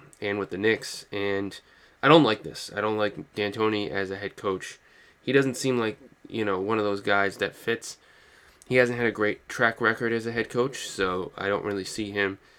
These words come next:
as a, uh, as a head coach at all. So I don't really think, um, he's gonna get this job.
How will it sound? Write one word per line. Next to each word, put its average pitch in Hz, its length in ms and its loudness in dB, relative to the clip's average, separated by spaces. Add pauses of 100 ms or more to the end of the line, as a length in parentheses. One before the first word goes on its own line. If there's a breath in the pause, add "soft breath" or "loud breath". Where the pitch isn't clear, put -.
(220 soft breath)
as 98 420 0
a, 95 360 -2
uh, 87 300 -8 (1000)
as 117 160 0
a 110 100 4
head 110 160 -2
coach 107 260 -2
at 98 60 -4
all. 92 240 -6
So - 380 -12 (400 soft breath)
I - 80 -2
don't 104 160 0
really 98 260 -4
think, 98 380 -6
um, 87 340 -8 (760 soft breath)
he's 120 200 -2
gonna 104 160 0
get 98 180 -4
this 95 160 -10
job. - 260 -14